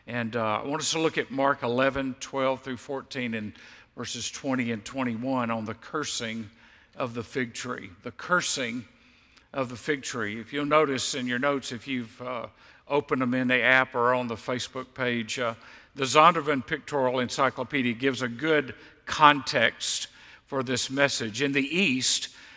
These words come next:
the fig tree produces two definite crops of figs per season. Winter figs in May and June, summer figs in August and September.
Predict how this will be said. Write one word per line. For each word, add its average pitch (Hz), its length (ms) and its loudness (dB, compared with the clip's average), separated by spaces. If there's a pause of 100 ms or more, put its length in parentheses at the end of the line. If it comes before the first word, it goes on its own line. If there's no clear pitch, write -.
(160)
the 127 80 -6
fig 196 300 4
tree 143 260 4
produces 135 600 0
two 175 260 -4
definite 151 540 -2
crops - 640 0
of 123 160 -8
figs 117 400 -4
per 120 180 -8
season. 110 540 -8 (580)
Winter 156 240 6
figs 143 460 2
in 123 160 2
May 131 240 6
and 135 100 0
June, 117 340 -2
summer 143 360 0
figs 123 420 -4
in 123 140 -2
August 123 360 0
and 117 120 -8
September. 113 600 -4